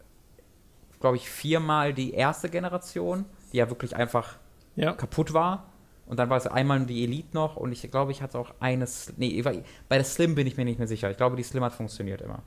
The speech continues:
Speaker 2: Okay.
Speaker 1: Ähm, kann aber auch sein.
Speaker 2: Ja, und was man dagegen machen kann, ist ja eigentlich einfach nur ganz normal versuchen, die Konsole gut zu behandeln und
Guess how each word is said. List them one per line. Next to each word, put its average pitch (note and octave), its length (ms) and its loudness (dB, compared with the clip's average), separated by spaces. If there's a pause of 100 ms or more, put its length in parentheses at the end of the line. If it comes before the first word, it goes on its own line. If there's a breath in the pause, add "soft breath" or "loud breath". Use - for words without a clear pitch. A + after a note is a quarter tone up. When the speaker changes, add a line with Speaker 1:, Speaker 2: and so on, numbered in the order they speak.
(320)
Speaker 2:
Okay. F3+ 280 -10
Speaker 1:
Ähm, G#2 360 -6
kann A2+ 160 -8
aber G#2+ 140 -6
auch G#2 60 -8
sein. - 220 -8 (420 loud breath)
Speaker 2:
Ja, D3 80 2
und C#3 80 4
was C#3+ 120 2
man D3 120 4
dagegen C3+ 280 2
machen C3+ 220 0
kann, D3+ 260 0
ist E3+ 140 -8
ja D#3 80 -4
eigentlich E3 460 -4 (200)
einfach E3+ 220 -4
nur D#3 140 0
ganz D3+ 260 -2
normal D3 300 2
versuchen, D3 320 -2
die C#3+ 80 0
Konsole D3 640 4 (640 soft breath)
gut E3 160 -2
zu E3 100 -2
behandeln E3+ 800 4
und D#3 340 2